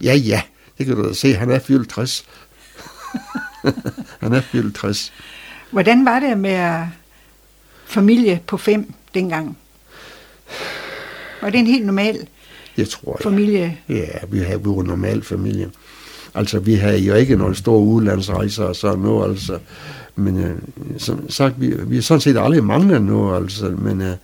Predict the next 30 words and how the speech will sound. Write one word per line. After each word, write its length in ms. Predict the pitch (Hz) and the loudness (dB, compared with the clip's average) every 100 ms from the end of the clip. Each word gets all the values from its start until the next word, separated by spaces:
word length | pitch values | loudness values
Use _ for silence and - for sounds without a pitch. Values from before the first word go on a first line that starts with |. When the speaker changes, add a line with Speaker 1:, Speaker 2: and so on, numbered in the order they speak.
| - - - | -16 -20 -12
Speaker 1:
og 260 | - - 127 | -8 -4 0
andre 160 | 165 156 | 2 4
mennesker 400 | 127 143 - 90 | 2 0 -2 -4
havde 220 | 113 120 | -2 -2
ligesom 480 | 101 131 - 98 - | -2 -2 -2 -6 0
os. 220 | 135 139 | 0 0
Det 140 | 127 | -2
blev 160 | 123 131 | 0 0
så 240 | 120 139 143 - - | 2 0 0 -10 -2
bedre. 500 | 156 170 160 139 101 92 - - - - _ - | 2 4 6 2 0 -8 -12 -20 -20 -20 _ -4
De 120 | 127 | 2
næste, 420 | 123 170 170 - _ - _ _ - _ - - | 6 6 6 -2 _ -20 _ _ -20 _ -16 0
det 60 | |
er 40 | 156 | 2
ikke 140 | 165 | 2
ret 160 | 151 151 | 0 0
mange 180 | 131 123 | 0 2
år 200 | 139 127 | 2 2
efter, 180 | 131 | 0
begyndte, 480 | 151 143 165 165 123 | -2 4 4 4 0
øh, 240 | 104 98 82 | -2 -2 -2
han 240 | 104 160 | 2 4
at 100 | 120 | 2
arbejde 420 | - 131 127 107 | 2 0 0 0
en 80 | 104 | 4
lille 200 | 139 139 | 4 2
smule, 440 | - 131 135 107 | 2 4 4 4
inden, 360 | 120 127 117 101 | 2 2 0 0
inden 240 | 123 135 | 2 2
vi, 120 | 101 | 2